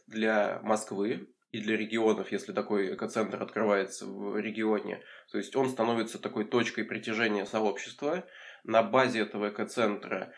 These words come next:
можно людей действительно собирать. И, допустим, начать, вот, э, я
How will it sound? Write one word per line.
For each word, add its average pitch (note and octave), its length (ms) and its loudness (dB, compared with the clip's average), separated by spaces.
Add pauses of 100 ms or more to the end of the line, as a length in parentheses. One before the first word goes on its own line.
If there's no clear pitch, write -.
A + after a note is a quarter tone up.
(140)
можно A2 360 -2
людей G#2+ 400 0
действительно G#2 440 -6
собирать. G#2+ 720 0 (340)
И, A2 220 -4
допустим, A2+ 720 0
начать, C3+ 460 0
вот, - 300 -8
э, G2+ 520 -6
я G2+ 280 0